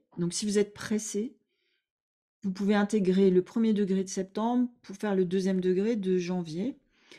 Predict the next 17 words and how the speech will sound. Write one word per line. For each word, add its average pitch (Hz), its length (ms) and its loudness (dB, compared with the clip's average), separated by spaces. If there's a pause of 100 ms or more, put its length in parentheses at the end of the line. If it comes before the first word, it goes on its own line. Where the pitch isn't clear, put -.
(520)
Tout 294 120 0
ça, 339 200 4
c'est 311 140 2
sur 233 240 0
le 220 140 6
site - 460 -6
web. 202 380 2 (1400)
Il 185 80 -2
y 196 40 0
a 185 60 -2
toutes 277 280 -6
les 254 180 2
infos. 208 580 2
Vous 196 200 -4
cherchez 185 360 -4
par, 185 260 -4
euh, 180 240 0